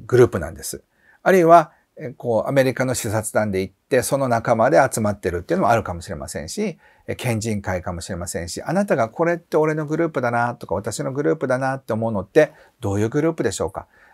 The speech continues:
で、どういう同じような興味を持ってる人たちで集まった時に、あなたのテンションが高くなってますか？で、それをね、よかったら、え、このコメント欄に書いてみてください。あるいは、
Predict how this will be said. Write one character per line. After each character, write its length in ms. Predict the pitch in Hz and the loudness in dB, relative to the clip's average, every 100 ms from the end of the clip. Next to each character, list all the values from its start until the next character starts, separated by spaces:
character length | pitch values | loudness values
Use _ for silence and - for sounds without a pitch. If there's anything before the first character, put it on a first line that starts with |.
| _ | _
で、 100 | 135 | -2
ど 220 | 175 196 | 0 2
う 60 | 214 | 2
い 100 | 214 | 0
う 60 | 190 | 0
同 180 | 151 151 | 0 0
じ 120 | 151 | 0
よ 80 | 156 | -2
う 40 | |
な 120 | 139 | -2
興 260 | 113 - 127 | -4 -2 -2
味 140 | 117 | -2
を 60 | 107 | -4
持 160 | 104 104 | -4 -6
っ 20 | |
て 160 | - | -4
る 80 | 98 | -6
人 160 | - 113 | -6 -8
た 100 | 95 | -6
ち 60 | |
で 120 | 101 95 | -2 -4
集 100 | - | -2
ま 100 | 101 | -4
っ 40 | |
た 100 | 101 | -4
時 220 | 95 113 165 | -8 -6 -6
に、 160 | 202 - _ - | -8 -12 _ -8
あ 100 | 113 | -6
な 100 | 98 | -6
た 100 | 90 | -8
の 100 | 85 | -6
テ 140 | 117 | -6
ン 80 | 90 | -6
シ 80 | 85 | -8
ョ 40 | |
ン 40 | |
が 80 | 78 | -10
高 240 | - 117 - | -6 -6 -4
く 60 | |
な 100 | 69 | -8
っ 20 | |
て 80 | 76 | -10
ま 100 | 76 | -14
す 80 | - | -6
か？ 200 | 156 - _ _ _ | -6 -6 _ _ _
で、 60 | - | -6
そ 120 | - | 0
れ 80 | 160 | 2
を 100 | 151 | 2
ね、 200 | 151 156 _ | -2 -6 _
よ 100 | 107 | -10
か 80 | 104 | -10
っ 80 | - | 2
た 100 | 160 | 4
ら、 180 | 156 - _ _ - | 4 2 _ _ -16
え、 100 | 85 | -12
こ 120 | - | -10
の 80 | 82 | -10
コ 140 | - | -10
メ 80 | 87 | -10
ン 60 | 85 | -4
ト 100 | 107 | -2
欄 100 | 170 | -2
に 80 | 160 | -2
書 80 | 160 | -4
い 100 | 156 | -2
て 100 | 127 | -6
み 80 | |
て 80 | 113 | -8
く 80 | - | -6
だ 80 | 95 | -6
さ 320 | - 107 104 | 0 2 0
い。 40 | 101 | 0
あ 100 | 156 | 0
る 60 | |
い 40 | 190 | 4
は、 280 | 131 113 | 4 2